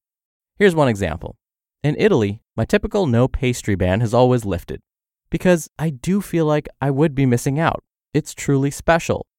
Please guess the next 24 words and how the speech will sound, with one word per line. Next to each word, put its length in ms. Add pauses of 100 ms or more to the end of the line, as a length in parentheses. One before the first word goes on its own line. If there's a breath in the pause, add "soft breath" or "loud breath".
(140)
The 80
cuisine 600
is 160
part 280
of 80
the 100
experience. 760 (460 loud breath)
By 140
contrast, 800
if 100
you 80
have 80
a 60
wedding 340
almost 360
every 260
weekend 400
this 120
summer, 480
many 220
of 80
my 100
clients 460
do, 320